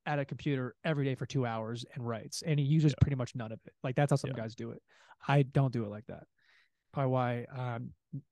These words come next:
Speaker 1: should probably quit. Um, but I, I have this bit, and I was like, for me, I love the idea of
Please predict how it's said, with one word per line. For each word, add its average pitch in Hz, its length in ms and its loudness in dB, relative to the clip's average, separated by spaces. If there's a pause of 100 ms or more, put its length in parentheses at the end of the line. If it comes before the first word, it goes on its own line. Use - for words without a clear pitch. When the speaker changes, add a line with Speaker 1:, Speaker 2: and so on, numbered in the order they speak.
(440)
Speaker 1:
should - 140 -10
probably 113 220 -2
quit. 117 220 -8 (400)
Um, 151 280 2
but 156 220 2 (300)
I, - 80 -16 (220)
I 180 60 2
have 160 200 2
this 156 140 -4
bit, 247 300 -4
and 151 100 -6
I 143 80 -2
was 147 180 -2
like, 139 280 -6 (840)
for - 240 -2
me, 254 380 -2 (600)
I 180 140 2
love 185 300 6
the 202 140 8
idea 165 440 8
of 143 360 0